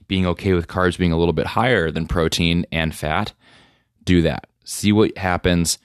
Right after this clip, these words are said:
If you're choosing whole, nutritious foods that give you good energy and you can feel good on, you will feel awesome doing that. But that's different for everybody. Of course, nutrition is different, different for everybody, and there's special cases, but in general, this is what I find.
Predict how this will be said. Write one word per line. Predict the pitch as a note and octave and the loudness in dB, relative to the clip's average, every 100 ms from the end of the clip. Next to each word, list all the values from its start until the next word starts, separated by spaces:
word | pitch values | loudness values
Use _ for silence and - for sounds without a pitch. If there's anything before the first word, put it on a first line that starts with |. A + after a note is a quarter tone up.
| _ _ _ _ _ _ | _ _ _ _ _ _
If | E2+ E2+ | -8 -6
you're | |
choosing | E2+ A2 G#2 G2 | -2 2 4 2
whole, | F2 G2+ G#2 A2 | 2 2 4 6
nutritious | F#2+ - F#2+ - - | 4 2 -2 -2 -6
foods | - F#2 F2+ F#2 E2+ | -4 -2 0 -2 -4
that | - E2 | -10 -4
give | F#2+ F#2 | -2 -2
you | |
good | F#2+ F#2+ | 0 2
energy | F2+ F2+ F2 F2 F2 | 4 2 0 0 0
and | D#2+ | -2
you | |
can | - F#2+ | -6 -6
feel | - G#2+ | 2 2
good | G2 F#2+ | 4 2
on, | F2 F2 E2+ | 2 0 -2
you | - F2 | -4 -4
will | F2 E2+ | -2 -4
feel | - - E2+ - | -6 -4 -4 -2
awesome | - D#2+ D#2 D#2 D#2 | -2 0 0 -2 -2
doing | D#2 D2+ | -2 -2
that. | C#2+ - - _ - - - - _ _ _ _ _ - | -4 -8 -14 _ -20 -20 -20 -20 _ _ _ _ _ -10
But | C#2+ | -4
that's | F2+ E2+ | -2 0
different | F#2+ F#2 | 0 0
for | E2 | 2
everybody. | E2+ F2+ F2 F2 F2 D#2+ - | 2 2 2 2 0 -4 -8
Of | F2 | -10
course, | - G2 - | -2 -2 0
nutrition | F2 G2 - - | 0 0 0 0
is | G2 F2 | 0 2
different, | F2 F2 D#2 - | 0 0 -4 -2
different | F2+ F2 D#2+ | -4 -2 -4
for | C2+ | -2
everybody, | E2+ E2 E2+ E2+ | 0 0 2 2
and | E2 | 0
there's | D#2+ | -2
special | - G2+ G2 | 0 0 -2
cases, | F2+ F2+ F2 F2 E2 | 0 0 0 0 -2
but | D2+ E2 - - - _ | 0 -2 -4 -20 -20 _
in | G2 G2+ | -2 2
general, | F#2+ F#2+ F#2 | 2 2 0
this | E2+ | 0
is | F2 | -2
what | E2 D#2+ | -2 0
I | D#2+ | -2
find. | - F2+ F#2 F#2+ | 0 2 4 2